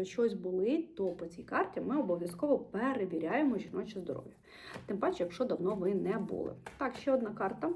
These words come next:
Діва. Сімірка кубків, вам потрібно робити вибір, е,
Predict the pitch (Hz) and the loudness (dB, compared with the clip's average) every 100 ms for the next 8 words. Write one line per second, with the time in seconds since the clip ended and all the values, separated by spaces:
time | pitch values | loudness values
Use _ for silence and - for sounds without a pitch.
0 | - 254 320 370 - - _ _ _ _ | 0 6 6 6 0 -12 _ _ _ _
1 | _ _ _ - - 294 339 330 285 - | _ _ _ -10 -2 0 2 2 2 8
2 | 381 381 - 233 262 269 285 277 285 240 | 8 10 2 4 4 4 4 6 6 4
3 | 285 285 254 233 269 311 339 - 190 - | 0 2 0 2 4 4 4 2 0 -2
4 | - - - - 226 220 220 220 214 | -12 -12 -14 -8 -4 -2 0 2 0